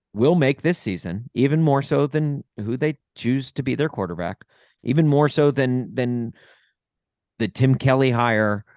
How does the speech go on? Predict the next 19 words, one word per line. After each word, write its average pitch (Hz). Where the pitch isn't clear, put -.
That 135
is 165
the 156
most 139
important 104
hire. 92
And 131
the 139
reason 220
I 214
say 139
that 107
is 107
because 120
Chiefs 262
won 190
a 156
Super 135
Bowl 110